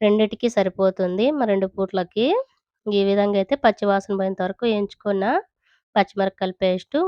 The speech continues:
పసుపు కూడా కొంచెం వేసేసి, ఇంక ముందే ఉడకబెట్టుకున్న క్యారెట్ ముక్కలు బాగా పిండేసి ఇట్లా వేసేసిన. పచ్చిమిరపకాయలు మటుకు పేస్ట్ పచ్చి వాసన పోయేంత వరకు వేయించుకోవాలా. ఇంకా ఆ తర్వాత చపాతీ అయితే చేస్తున్నా. ఈరోజు క్యారీ కట్టే పని అయితే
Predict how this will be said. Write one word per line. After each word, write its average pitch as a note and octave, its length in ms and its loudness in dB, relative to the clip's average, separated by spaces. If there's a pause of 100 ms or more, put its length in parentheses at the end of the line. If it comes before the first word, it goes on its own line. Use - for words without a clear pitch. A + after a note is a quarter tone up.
పసుపు G#3 300 0
కూడా G#3 160 2
కొంచెం F#3+ 300 -4
వేసేసి, F#3+ 460 -6
ఇంక D#4+ 200 -6
ముందే A3+ 240 0
ఉడకబెట్టుకున్న G3 760 -2 (600)
క్యారెట్ G#3 360 2
ముక్కలు F#3 420 -2
బాగా F#3 340 0
పిండేసి F#3+ 560 -2
ఇట్లా E4 200 -2
వేసేసిన. F#3 480 -4 (800)
పచ్చిమిరపకాయలు G#3 640 0
మటుకు G3+ 340 -2
పేస్ట్ A3 380 0
పచ్చి G#3+ 260 0
వాసన G3+ 300 2
పోయేంత G3 260 0
వరకు G3+ 200 -4
వేయించుకోవాలా. G#3 640 0 (680)
ఇంకా A#3 100 6
ఆ A3 80 8
తర్వాత G3+ 460 4
చపాతీ G3+ 440 0
అయితే G3 220 -2
చేస్తున్నా. G3 640 -4 (720)
ఈరోజు G3 300 2
క్యారీ F#3+ 280 0
కట్టే G3+ 280 -2
పని G3 260 -2
అయితే F#3+ 240 -2